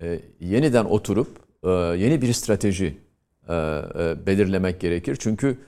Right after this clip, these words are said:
o tarafta, e, sürekli, e, Türkiye aleyhinde yapılan açıklamalar var. İşte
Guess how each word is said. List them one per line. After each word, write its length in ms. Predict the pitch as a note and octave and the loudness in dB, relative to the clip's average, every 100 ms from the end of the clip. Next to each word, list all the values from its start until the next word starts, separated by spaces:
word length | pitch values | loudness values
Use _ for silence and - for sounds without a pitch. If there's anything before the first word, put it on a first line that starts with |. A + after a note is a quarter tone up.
| _ _ - | _ _ 4
o 120 | - | 6
tarafta, 640 | B2+ A2+ - C#3 D3 - | 8 8 8 2 2 4
e, 200 | G2 G2 | 4 4
sürekli, 520 | F2+ - F3 A2 C3 E3+ | 2 2 2 2 0 -6
e, 260 | - D2 | -6 -10
Türkiye 400 | E2+ C3+ - F#2+ | -4 -4 -2 0
aleyhinde 540 | D#2+ E2+ E2+ F2 A2+ C3+ - _ F#2+ | 0 0 -2 0 -2 -2 -14 _ -4
yapılan 340 | G2 G#2+ C3+ | 0 2 0
açıklamalar 720 | F2+ - - G2+ G2 G#2+ G2+ | -2 -8 -4 0 2 2 2
var. 180 | C#2+ C2+ | 0 -8
İşte 360 | - F#2+ F2+ | -4 0 0